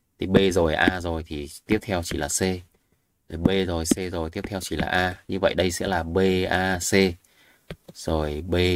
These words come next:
C, A. Tương tự như vậy em viết nốt cái con C cuối cùng. Rồi hết ra.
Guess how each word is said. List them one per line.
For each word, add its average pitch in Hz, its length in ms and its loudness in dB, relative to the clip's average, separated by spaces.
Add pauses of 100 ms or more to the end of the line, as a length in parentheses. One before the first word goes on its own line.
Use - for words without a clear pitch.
(160)
C, - 40 2
A. 90 380 4 (280)
Tương 104 140 0
tự - 120 0
như 101 160 -2
vậy 98 120 4
em 95 120 -2
viết 120 220 -2
nốt 120 160 2
cái 113 80 -8
con 107 100 -2
C 104 300 -4
cuối 110 100 -4
cùng. 101 140 -2 (1800)
Rồi 82 140 -6
hết 95 100 -4
ra. 92 260 -4